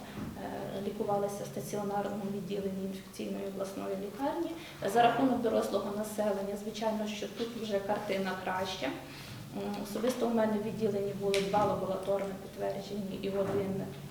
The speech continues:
клінічно виставлений, бо був в контакті з інфекційним хворим своєю донькою. Е, насправді картина була,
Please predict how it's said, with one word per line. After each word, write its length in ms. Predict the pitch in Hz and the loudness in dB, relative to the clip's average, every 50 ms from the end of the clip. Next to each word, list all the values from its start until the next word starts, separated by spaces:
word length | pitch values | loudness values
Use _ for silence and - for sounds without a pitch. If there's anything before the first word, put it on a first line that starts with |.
| - | -6
клінічно 480 | - 214 208 202 202 196 196 202 196 190 185 196 | -4 -2 -2 0 0 -2 -2 -2 -4 -2 -2 0
виставлений, 560 | 233 269 269 - - 330 330 330 339 359 349 | 0 0 2 2 0 2 2 2 2 2 2
бо 120 | 339 - | 0 0
був 180 | - - 330 320 | 0 0 0 0
в 120 | 320 - | -2 -2
контакті 580 | 330 302 311 - 294 285 285 - - - 262 254 | -4 -2 0 2 2 2 0 0 -2 -2 -2 0
з 100 | 226 233 | 0 0
інфекційним 800 | 247 240 240 247 - 254 - - - 262 254 254 254 254 262 254 - | 0 2 2 2 2 0 -4 -4 -4 -2 0 0 0 0 0 0 0
хворим 360 | 240 240 240 240 240 226 226 | 0 0 0 0 0 0 -2
своєю 360 | - - 240 240 226 226 226 226 | -2 -2 0 2 4 4 4 4
донькою. 540 | 233 233 226 - - 226 240 240 226 233 226 226 - - - - - - - - - - - | 2 0 -2 -2 0 0 0 2 2 0 0 -2 -4 -6 -8 -10 -10 -12 -14 -14 -14 -10 -6
Е, 140 | 220 208 208 214 | -4 -2 0 0
насправді 500 | 220 220 - - 262 262 254 240 208 247 - - | 0 -2 -2 0 2 2 4 4 2 0 0 -2
картина 380 | 254 254 - - 240 226 220 | -2 -2 0 0 2 2 2
була, 500 | 214 220 220 226 226 214 202 190 196 196 | 2 2 2 2 4 4 2 2 0 -2